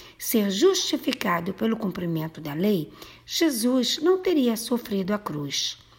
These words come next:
Mas Cristo, de fato, nos libertou do fardo do pecado e da lei. A única condição necessária para ser cristão é ter fé em Jesus e no seu sacrifício.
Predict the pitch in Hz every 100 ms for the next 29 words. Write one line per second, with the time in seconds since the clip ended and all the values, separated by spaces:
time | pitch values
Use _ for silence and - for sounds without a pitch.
0 | - _ - 285 285 - 233 226 - -
1 | 214 170 - 214 175 - 165 - - -
2 | - 269 254 240 320 370 339 320 - 247
3 | 226 220 220 233 - 185 185 185 196 196
4 | 226 220 - 170 165 175 170 190 175 156
5 | 151 143 - _ _ _ _ _ _ _
6 | _ _ _ - 233 285 349 330 208 -
7 | 202 180 - 190 180 175 165 - - -
8 | 208 185 170 - - - - - - 202
9 | 202 - 185 - 165 175 - - 196 190
10 | 165 - - - - 233 285 285 - -
11 | 262 269 233 180 180 165 170 160 - -
12 | - 233 233 - 175 175 180 196 214 -
13 | 147 - -